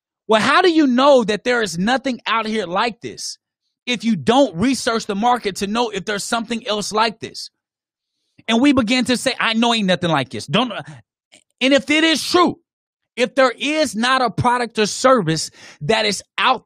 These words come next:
there like your product or service, now you got a problem. You don't even know if the people want it.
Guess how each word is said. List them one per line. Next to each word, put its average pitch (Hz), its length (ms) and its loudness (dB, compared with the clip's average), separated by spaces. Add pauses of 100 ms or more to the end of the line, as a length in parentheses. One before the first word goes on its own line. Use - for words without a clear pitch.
there 214 260 0
like 196 380 -2
your 185 400 4
product 247 460 2
or 233 60 -4
service, 254 500 -2 (200)
now 226 200 0
you 247 160 2
got 214 180 4
a 208 60 0
problem. 214 540 2 (280)
You 202 160 0
don't 294 200 4
even 247 280 -2
know 254 200 2
if 220 200 -6
the 208 120 -6
people 226 420 0
want 226 300 2
it. - 120 -10